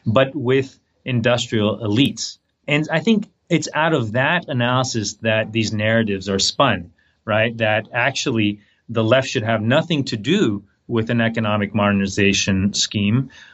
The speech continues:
because all it ends up doing is benefiting a tiny elite section of the working class, again, to the exclusion of every, everyone else. And that itself feeds into this narrative that, you know,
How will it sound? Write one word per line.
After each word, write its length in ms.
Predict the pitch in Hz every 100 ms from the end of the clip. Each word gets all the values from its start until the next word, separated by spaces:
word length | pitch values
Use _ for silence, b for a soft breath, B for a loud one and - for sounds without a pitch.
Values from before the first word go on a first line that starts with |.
| -
because 300 | 117 139 139
all 260 | 135 156
it 160 | 170 151 -
ends 320 | 147 143 123
up 200 | 120 101
doing 500 | 104 139 113 98 101
is 180 | 113 98
benefiting 720 | 98 120 120 120 95 98 95 B -
a 80 |
tiny 540 | 107 - 123 117 110 117
elite 400 | 113 101 127 139
section 600 | - 107 101 - 98 101
of 300 | 101 98 98 -
the 100 | 110
working 300 | 101 98 101
class, 580 | 95 127 110 98 - - _ _ _
again, 500 | 113 104 123 113 104 b b -
to 80 |
the 120 | 113 107
exclusion 720 | - - 123 110 104 101 101
of 300 | 113 101 98 98
every, 260 | 107 101 98 113 -
everyone 360 | 104 101 98
else. 300 | 139 98 - - B B B
And 160 | 127 123
that 180 | 180
itself 380 | 185 - 165 147
feeds 260 | - 135 113
into 260 | 123 120
this 220 | 117 113 127
narrative 720 | 117 110 104 101 98 - _
that, 400 | 104 98 101 - b b b b
you 120 | 131
know, 280 | 110 101